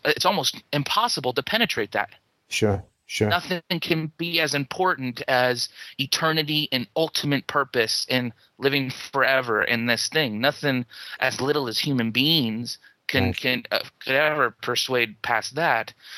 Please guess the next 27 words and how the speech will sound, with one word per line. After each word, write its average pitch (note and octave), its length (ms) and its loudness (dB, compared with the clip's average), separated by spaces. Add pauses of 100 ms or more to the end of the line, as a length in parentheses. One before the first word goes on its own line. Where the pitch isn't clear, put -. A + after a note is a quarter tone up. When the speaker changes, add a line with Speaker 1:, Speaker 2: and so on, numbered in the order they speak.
(180)
Speaker 1:
And C3+ 120 -2
so C#3+ 260 2
it - 80 0
was C#3+ 120 0
like D3 140 0
an - 160 4
instant F3+ 440 0
thing. B2+ 420 0 (120)
It D#3 60 -4
was D3+ 100 -4
like D3 200 0
a, C3+ 140 0
it - 60 -6
was D3+ 120 -6
just F3 260 -2
a C#3 80 4
more C#3+ 340 4
of B2+ 140 2
a B2 60 -6
comfortable C#3 580 0
with B2 180 0
that - 200 0
feeling, B2 440 2
a A2+ 60 -6
different, B2+ 400 -2
just B2+ 180 -8
a - 80 -4